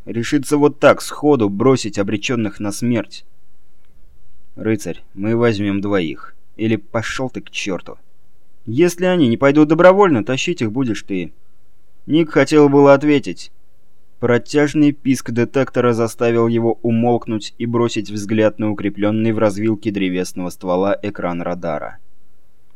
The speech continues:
Пять больших красных точек прошли уже половину расстояния до центра дисплея. Пять минут подлётного времени,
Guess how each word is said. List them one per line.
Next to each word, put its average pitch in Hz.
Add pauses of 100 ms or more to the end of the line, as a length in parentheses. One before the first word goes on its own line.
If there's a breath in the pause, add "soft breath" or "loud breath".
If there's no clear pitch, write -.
(220)
Пять 123
больших 117
красных 117
точек 120
прошли 107
уже 107
половину 107
расстояния 104
до 101
центра 98
дисплея. 95 (920)
Пять 110
минут 120
подлётного 101
времени, 87